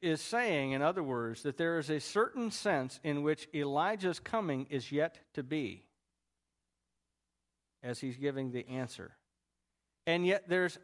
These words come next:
also a certain sense in which his coming has already happened. Did you get that as I, we walked through it?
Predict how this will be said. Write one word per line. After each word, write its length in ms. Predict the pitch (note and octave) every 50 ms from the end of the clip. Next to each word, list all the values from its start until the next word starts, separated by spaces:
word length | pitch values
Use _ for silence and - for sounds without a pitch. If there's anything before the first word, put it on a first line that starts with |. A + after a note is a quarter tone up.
| -
also 460 | E3 G3+ A3+ B3 A3+ - A#3 G#3 G3 F3
a 100 | E3 -
certain 340 | - F#3 F3+ - E3+ D#3
sense 380 | - - E3 D3+ D3 C#3+ - -
in 220 | - D#3 D3+ D3+ D3+
which 300 | D#3+ E3 D#3 - - - _ _ _ _ _ _ _ -
his 180 | F3 E3 -
coming 540 | - - - A3+ A#3 G#3+ F3 D#3+ D#3 D#3 D3 - - _
has 260 | - F3 F3 E3 D#3 F3
already 400 | E3+ E3+ E3+ E3+ E3+ D#3 D#3 C#3+
happened. 460 | C#3 F#3+ F#3 E3 - - F#2+ - - _ _ _ _ _ _ _ _ _ _ -
Did 120 | B2 A#2+
you 60 | B2+
get 180 | C#3 F3 F#3 -
that 260 | G3 F#3+ A3 - - _ _ _ -
as 140 | C3 B2
I, 60 | C3+ C3
we 260 | C3+ C3 - C#3+ C3
walked 260 | C#3 C#3+ D3+ - -
through 180 | E3 E3+ F3 -
it? 80 | -